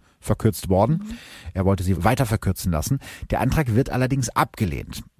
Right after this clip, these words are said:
Speaker 1: Trotzdem hat sich Kraft bisher in der Haft nie was zu Schulden kommen lassen. Sein Vollzug in Dietz ist bereits gelockert und er arbeitet tagsüber in einer Gärtnerei.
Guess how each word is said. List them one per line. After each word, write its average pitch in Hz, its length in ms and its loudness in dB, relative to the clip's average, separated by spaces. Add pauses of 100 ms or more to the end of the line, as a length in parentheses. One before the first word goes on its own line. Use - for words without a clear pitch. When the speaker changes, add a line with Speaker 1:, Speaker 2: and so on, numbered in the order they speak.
Speaker 1:
Trotzdem 143 840 2
hat 117 280 -2
sich 113 440 -4
Kraft - 360 -2
bisher 120 280 2
in 127 60 2
der 101 100 4
Haft - 260 0
nie 131 160 6
was 139 160 4
zu - 120 -2
Schulden 156 320 4
kommen 78 240 0
lassen. 131 340 2 (360)
Sein 104 200 2
Vollzug - 440 0
in 113 200 2
Dietz 127 320 -2
ist - 300 -2
bereits 107 520 0
gelockert 104 520 4
und 127 120 0
er 73 120 -2
arbeitet 117 340 0
tagsüber 110 640 0
in 98 140 -4
einer 98 240 0
Gärtnerei. 85 680 0